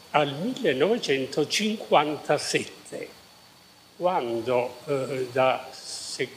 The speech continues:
studente del secondo anno della facoltà feci una tesi che prevedeva lo spoglio qui presso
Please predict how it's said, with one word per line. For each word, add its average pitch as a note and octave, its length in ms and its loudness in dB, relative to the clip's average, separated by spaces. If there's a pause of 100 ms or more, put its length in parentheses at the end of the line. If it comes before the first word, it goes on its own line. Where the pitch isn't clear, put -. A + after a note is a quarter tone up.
studente E3+ 720 -2
del C3 200 0
secondo D3 560 2
anno B2 300 2
della A#2 200 2
facoltà A3 560 0 (640)
feci E3+ 340 0
una C3+ 220 0
tesi C3+ 520 -4 (760)
che F3 140 0
prevedeva F3 720 0
lo D3 160 4
spoglio A#2 640 0 (120)
qui F3+ 200 2
presso - 720 -4